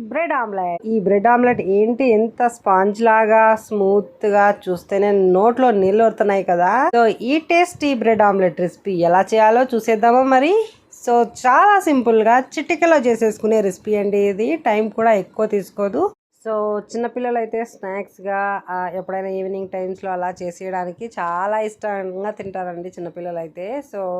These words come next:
పెద్దలకు కూడా అంత ఇష్టంగా తింటారు, అంత టేస్టీగా ఉంటది ఈ బ్రెడ్ ఆమ్లెట్. So,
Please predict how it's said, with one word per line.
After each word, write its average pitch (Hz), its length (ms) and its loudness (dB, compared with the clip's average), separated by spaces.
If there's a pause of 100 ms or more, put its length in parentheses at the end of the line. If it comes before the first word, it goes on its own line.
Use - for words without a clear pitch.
(120)
పెద్దలకు 202 440 -8
కూడా 220 160 -2 (160)
అంత 214 260 -6 (100)
ఇష్టంగా 214 420 -8
తింటారు, 208 340 -4 (140)
అంత 269 160 -10 (120)
టేస్టీగా 214 420 -8 (100)
ఉంటది 175 300 -8 (220)
ఈ - 20 -6 (140)
బ్రెడ్ 233 260 -6
ఆమ్లెట్. 165 300 -8 (160)
So, 285 80 -10